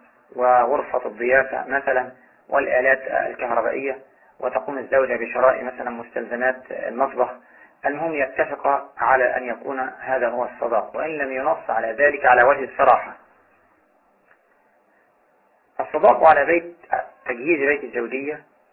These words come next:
أو تجهيز أي بيت غير بيت الزوجية جائز في الشريعة الإسلامية ولا إشكال فيه. من الأمور الجائزة في الصداق أيضًا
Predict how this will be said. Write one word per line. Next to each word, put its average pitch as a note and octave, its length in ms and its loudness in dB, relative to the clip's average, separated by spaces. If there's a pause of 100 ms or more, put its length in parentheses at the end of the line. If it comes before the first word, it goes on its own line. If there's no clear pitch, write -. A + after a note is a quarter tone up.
أو B2+ 100 4
تجهيز B2+ 500 -6
أي C#3+ 220 -2
بيت C3+ 300 0
غير A#2+ 240 -2
بيت B2 180 -4
الزوجية B2 580 -10 (600)
جائز C3+ 480 -2
في - 180 -6
الشريعة B2+ 440 2
الإسلامية B2 720 -8 (240)
ولا C#3+ 280 8
إشكال B2+ 360 4
فيه. - 180 -12 (3500)
من F3+ 200 2
الأمور F#3 420 6
الجائزة C3+ 720 2 (120)
في - 20 -10
الصداق C3 580 2
أيضًا F3 280 -2